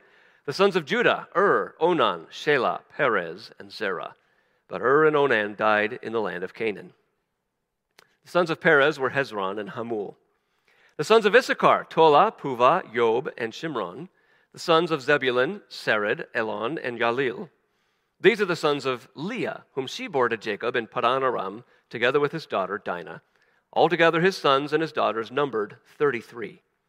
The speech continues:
The sons of Gad, Ziphion, Hagi, Shuni, Z-, Ezbon, Eri,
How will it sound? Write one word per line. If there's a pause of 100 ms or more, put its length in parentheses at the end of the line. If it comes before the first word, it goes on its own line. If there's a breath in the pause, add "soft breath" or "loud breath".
(680)
The
sons
of
Gad, (120)
Ziphion, (180)
Hagi, (120)
Shuni, (120)
Z-,
Ezbon, (260 soft breath)
Eri,